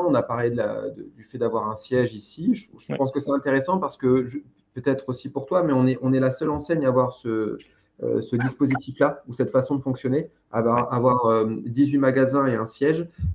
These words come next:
Speaker 1: euh, qui a
Speaker 2: Ouais.
Speaker 1: toutes les fonctions, on va dire, euh, opérationnelles. Euh, on est la, on est la seule enseigne à fonctionner comme ça, donc c'est vrai que ça peut, voilà, ça peut, ça peut intéresser des gens. Mais écoute, hormis ça, je pense qu'on a, qu'on a à peu
Speaker 2: Ok.
Speaker 1: près fait le tour.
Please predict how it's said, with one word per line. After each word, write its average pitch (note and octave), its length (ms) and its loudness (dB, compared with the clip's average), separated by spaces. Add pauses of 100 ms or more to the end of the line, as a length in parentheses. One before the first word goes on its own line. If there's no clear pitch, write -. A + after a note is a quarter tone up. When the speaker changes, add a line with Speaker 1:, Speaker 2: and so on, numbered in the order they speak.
Speaker 1:
euh, A2+ 200 4
qui A#2 160 -2
a - 20 4
Speaker 2:
Ouais. B2 60 0
Speaker 1:
toutes - 180 -10
les C3 80 4
fonctions, C3 440 -4
on B2+ 60 2
va G#2+ 120 2
dire, A2 260 0
euh, G2+ 680 -4
opérationnelles. C3 800 0 (320)
Euh, A2+ 40 -4
on A#2 180 2
est C3+ 120 6
la, B2+ 180 4
on A#2+ 100 2
est B2 40 4
la B2 120 4
seule C#3+ 160 -2
enseigne C3+ 240 -4
à C3 40 -4
fonctionner A#2+ 360 -8
comme A2+ 160 -2
ça, C#3+ 140 2
donc A#2 180 2
c'est A2 100 -10
vrai G#2+ 100 0
que - 60 -14
ça G2+ 80 -14
peut, G#2+ 300 -16
voilà, - 180 2
ça - 120 0 (140)
peut, - 160 -20
ça - 140 -20
peut - 140 -18
intéresser - 360 -18
des G#2 80 -8
gens. B2 140 -8 (580)
Mais A2 160 2
écoute, C#3+ 280 0
hormis A2+ 200 2
ça, C#3 220 0
je A2+ 80 0
pense C#3 300 -2
qu'on A#2 160 -4
a, A2 380 -6
qu'on - 120 10
a G#2 40 0
à G2+ 40 -4
peu - 80 -2
Speaker 2:
Ok. - 60 -8
Speaker 1:
près G#2+ 100 -8
fait - 120 -6
le - 100 -8
tour. - 120 -16